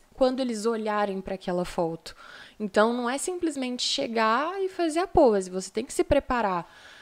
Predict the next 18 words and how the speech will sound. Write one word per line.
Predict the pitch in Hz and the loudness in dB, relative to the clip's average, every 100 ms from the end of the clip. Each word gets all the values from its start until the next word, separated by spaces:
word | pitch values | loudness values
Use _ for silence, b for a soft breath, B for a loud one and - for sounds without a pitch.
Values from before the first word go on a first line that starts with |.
| 220 202 | -14 -8
Então, | 202 202 196 196 | -4 -2 -2 -2
não | 202 233 254 | -2 -2 -4
é | 254 | -4
simples, | - 247 233 233 233 - - | -4 -4 -4 -4 -6 -6 -2
tão | 240 | -2
simples | 233 226 226 233 - | -2 -2 -2 -2 -2
quanto | 226 | 0
parece. | 277 262 196 | 2 4 4
Não | 196 214 | 2 -2
é | 240 | -4
ser | - 240 | 0 0
só | 240 220 | 0 -2
um | 226 | -4
rosto | 202 202 208 - 208 | -2 0 0 -2 -6
bonito, | 208 214 202 190 214 - 233 | -4 -2 -2 0 0 -2 -4
um | |
corpo | - 214 202 208 | 0 0 0 -2
bonito. | 208 208 185 185 185 226 | -2 -2 -2 -4 -4 -4